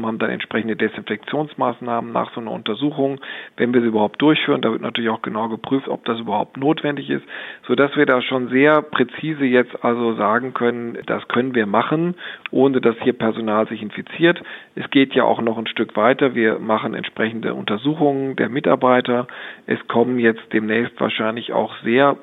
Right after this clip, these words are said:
breite, großzügige Tests von Patienten, die ins Krankenhaus kommen,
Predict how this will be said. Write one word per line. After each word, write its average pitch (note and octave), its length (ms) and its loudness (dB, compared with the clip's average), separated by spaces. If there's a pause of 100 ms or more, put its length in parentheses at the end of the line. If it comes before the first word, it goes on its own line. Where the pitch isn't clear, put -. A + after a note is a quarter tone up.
breite, C3 800 2
großzügige B2 800 0
Tests - 400 -2
von A#2 160 -6
Patienten, - 400 -4
die - 80 -8
ins - 160 -10
Krankenhaus C3+ 540 0
kommen, C3+ 360 0